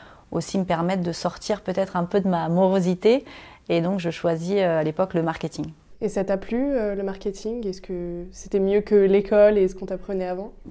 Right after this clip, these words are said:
Speaker 1: Donc, le marketing, oui, c'est quelque chose qui m'attire parce que y a, on retrouve un peu ce côté, euh, paillettes, euh, ça scintille, et cetera. On essaie de mettre des choses en avant. Euh,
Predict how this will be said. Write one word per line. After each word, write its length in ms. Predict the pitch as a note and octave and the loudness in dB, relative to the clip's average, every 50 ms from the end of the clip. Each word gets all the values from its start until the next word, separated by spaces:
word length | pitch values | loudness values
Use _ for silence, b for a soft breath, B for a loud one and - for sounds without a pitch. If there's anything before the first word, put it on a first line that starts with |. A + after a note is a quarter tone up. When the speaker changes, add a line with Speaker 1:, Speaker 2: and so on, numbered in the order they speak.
| - - | -8 -4
Speaker 1:
Donc, 160 | A3 G3 F#3+ | -4 0 4
le 180 | G3+ G3+ G3 G3 | 6 6 6 6
marketing, 760 | G3 F#3+ G3 G3+ G#3 G#3+ G#3 - - A3 G#3+ - C4+ C4+ B3+ | 6 4 4 4 4 2 2 0 -2 -2 0 2 4 6 6
oui, 240 | A3+ G#3+ A#3 B3+ C4+ | 6 6 6 6 4
c'est 140 | C4 - G3 | 4 2 2
quelque 240 | F3+ F#3+ F3+ - F#3+ | 2 2 2 2 -2
chose 180 | F#3 A3 G#3 | -2 -2 -4
qui 140 | - - G3 | -2 -2 0
m'attire 340 | F#3+ F3+ F3+ - - B3 - | 2 2 0 0 -2 -2 0
parce 200 | - F3+ F3+ - | 0 0 0 0
que 100 | - F#3+ | -2 0
y 180 | F#3 F#3 F3 E3 | 2 2 4 2
a, 200 | E3 E3 E3 E3 | 2 2 0 0
on 120 | E3 F3 | -2 0
retrouve 300 | E3 F3 E3+ - - G3+ | 0 0 -2 0 0 0
un 80 | F#3 F3 | 0 0
peu 160 | F3 - G3+ | 0 -4 -6
ce 120 | - - | -6 -4
côté, 380 | F3+ F3+ E3+ F3+ - G3+ G3 F#3+ | -4 -4 -4 -2 0 2 2 4
euh, 300 | F3+ F3 E3 E3 E3 D#3+ | 4 4 2 2 0 0
paillettes, 680 | D#3+ - F#3+ F3+ F3+ F#3 F#3 F#3 F#3+ F#3+ G3 F#3+ - - | -2 0 0 2 2 4 4 4 4 4 2 -2 -6 -4
euh, 720 | F3 E3 E3 D#3+ D#3+ D#3+ D#3+ D#3+ D#3+ D#3+ D#3+ D#3+ D#3+ E3 E3 | -2 -2 0 0 0 0 0 0 0 0 0 0 -2 -2 -4
ça 140 | - - F3 | -4 -6 -6
scintille, 580 | - F#3+ F3 F#3 F3+ - - A3 G#3 G#3 G3 | -4 -4 -4 -4 -6 -4 -2 -2 0 2 0
et 80 | F#3 F3+ | 0 -2
cetera. 500 | F#3 - E3+ - F3 E3 F3 F#3 G#3+ A3+ | -2 -8 -2 0 0 2 4 4 4 4
On 40 | G3+ | 2
essaie 220 | F3+ F3 - - F3 | 0 -2 -2 -2 -2
de 100 | E3 E3+ | -2 -2
mettre 160 | E3+ E3+ F3 | -2 -2 -2
des 80 | E3+ | -2
choses 200 | E3+ - - F3 | -2 -2 -4 -4
en 120 | F3 E3+ E3+ | -2 -2 -2
avant. 320 | E3 E3 E3 F#3 A3+ C4 B B B B B B B B B B B B B B _ - | -4 -2 -2 -4 -6 -6 B B B B B B B B B B B B B B _ 2
Euh, 880 | F3+ E3+ E3+ E3 D#3+ D#3+ E3 E3 D#3+ D#3+ D#3 D#3 D#3 D#3+ D#3+ D#3+ D#3 | 4 4 4 4 2 2 0 0 -2 -2 -2 -2 -4 -4 -4 -6 -6